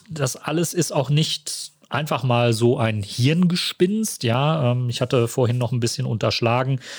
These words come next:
wer Malte Engler ist. Also er ist Jurist, hat über Jahre im Bereich des nationalen und europäischen Datenschutzes, äh, gearbeitet, der Datenschutzaufsicht.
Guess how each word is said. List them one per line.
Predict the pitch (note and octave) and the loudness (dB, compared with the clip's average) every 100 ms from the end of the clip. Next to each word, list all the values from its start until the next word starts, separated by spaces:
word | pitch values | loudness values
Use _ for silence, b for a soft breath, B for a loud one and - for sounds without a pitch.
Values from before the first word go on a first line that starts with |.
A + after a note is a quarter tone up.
| B B B | B B B
wer | A2+ A2+ A2+ A2 | 2 4 2 0
Malte | A2 G#2+ A#2 | 0 -2 -2
Engler | C#3 F#3+ F#3+ | 0 2 4
ist. | F#3 F3 - - B2+ | 2 0 -2 -6 -4
Also | B2 | 0
er | C3 | 0
ist | A#2+ | 2
Jurist, | B2 A#2 G#3+ - | 2 4 2 0
hat | C3+ - - - | -6 -6 -8 -4
über | D#3+ B2 | 0 0
Jahre | A2 A2+ A#2+ B2+ C#3 | 2 2 2 2 0
im | A#2 A#2 A2+ A2+ B B B B B B _ | -2 -2 -2 -4 B B B B B B _
Bereich | B2 G#2+ A#2 A#2 | 0 2 0 0
des | A#2+ - | -2 0
nationalen | A#2+ A#2 B2 A2 A2 | -2 -2 0 2 0
und | G#2+ | 0
europäischen | G#2 F#2+ F#2+ E3+ F3+ D#3 | -2 -2 0 0 2 0
Datenschutzes, | C#3+ C3+ - - C#3 - C3+ A#2+ - - | 0 -2 -4 0 0 0 0 0 -2 0
äh, | C3 A#2+ | 2 2
gearbeitet, | B2+ B2 A#2+ B2 A#2+ A2+ | 0 0 2 0 -2 -4
der | G#2 | -4
Datenschutzaufsicht. | G#2 G#2 - - G#2 - C3 - D3+ C#3 - | 0 -2 -2 -6 -6 0 0 0 -2 -2 -4